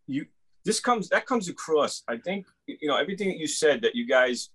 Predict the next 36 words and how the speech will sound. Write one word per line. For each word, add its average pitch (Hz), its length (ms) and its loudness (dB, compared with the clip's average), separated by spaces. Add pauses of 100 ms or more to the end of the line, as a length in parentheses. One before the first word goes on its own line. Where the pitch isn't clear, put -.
(160)
are 110 80 -4
so 123 220 -4
serious 127 540 -2
about 117 200 2
what 117 120 -2
you're 104 140 -6
doing 117 420 0
and 104 140 -4 (220)
it's - 140 -8
not 123 140 0
just 117 200 -4
something 120 200 -2
you're 107 60 -6
slapping 117 500 0
together. 110 480 2
You, 101 240 -2
you 104 140 -10
take 117 200 -2
the 104 80 -14
time 113 300 0
to 101 120 -8
work 110 340 2
on 113 220 0
it. 113 100 -2 (460)
Every 156 220 2
musician 135 580 0
on, 123 280 0
on, 120 260 -2 (160)
you 123 100 0
know, 113 80 6
every 120 160 2
player 123 380 0
in 120 120 2
the 113 60 -2
band 117 320 0
is, 101 180 -8